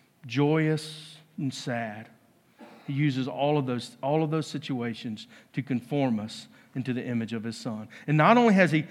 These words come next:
promised to change us into the image of his Son, but he's told us that it's a process. And I want you to, I want you to listen to this and think about this, the fact that our, our becoming more and more like Jesus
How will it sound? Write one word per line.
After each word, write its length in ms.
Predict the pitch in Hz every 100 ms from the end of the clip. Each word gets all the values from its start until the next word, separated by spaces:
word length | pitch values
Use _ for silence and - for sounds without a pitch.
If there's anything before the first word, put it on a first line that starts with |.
| - - -
promised 600 | 165 185 170 139 117 - - - _ _ _ _ _ _ _ _ _ _ _
to 80 | 135
change 300 | - 147 131
us 140 | 123
into 220 | 139 120 123
the 100 | 123
image 300 | 131 123 123
of 100 | 117
his 140 | 120
Son, 440 | - 123 123 117 113 - _ _ _
but 80 | -
he's 120 | 127
told 260 | - 175 185
us 120 | 180
that 140 | 180 165
it's 180 | 160
a 40 | 139
process. 920 | - 135 117 - - 127 123 - - - _ _ _ _ _ _ _ _ _ _ -
And 80 | 165
I 40 |
want 260 | 180 202 214
you 60 |
to, 160 | 190 160
I 60 |
want 220 | 175 208 202
you 60 |
to 60 | 190
listen 220 | 190 190
to 80 | 143
this 220 | 135 -
and 120 | 123
think 180 | 175 170
about 560 | 139 131 131 - - 127
this, 200 | 135 -
the 160 | 147
fact 340 | - 151 151 139
that 160 | 135 -
our, 300 | 127 131 131
our 240 | 139 143 131 - -
becoming 520 | 139 - 175 160 131
more 240 | 135 143 156
and 80 |
more 200 | 156 156
like 180 | 147 143
Jesus 460 | 127 135 120 127